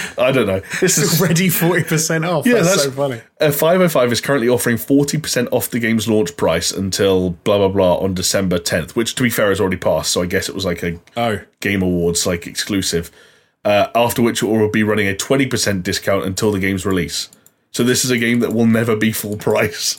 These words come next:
Speaker 1: <laughs>
Speaker 2: It's like a
Speaker 1: Like, what?
Speaker 2: sofa sale at C-, at, uh, D F S.
Speaker 1: Yeah, exactly. Hang on a second. If, if it's a twenty, if it's a running twenty percent discount until the game's released, then the game just doesn't cost what you're saying it costs. It costs the, the reduced price.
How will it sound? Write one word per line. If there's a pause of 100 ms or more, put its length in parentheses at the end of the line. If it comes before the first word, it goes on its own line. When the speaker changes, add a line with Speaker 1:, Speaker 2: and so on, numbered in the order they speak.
(140)
Speaker 1:
<laughs>
Speaker 2:
It's
like
a
Speaker 1:
Like,
what?
Speaker 2:
sofa
sale
at
C-,
at,
uh,
D
F
S.
Speaker 1:
Yeah,
exactly.
Hang
on
a
second.
If,
if
it's
a
twenty, (200)
if
it's
a
running
twenty
percent
discount
until
the
game's
released,
then
the
game
just
doesn't
cost
what
you're
saying
it
costs.
It
costs
the, (100)
the
reduced
price.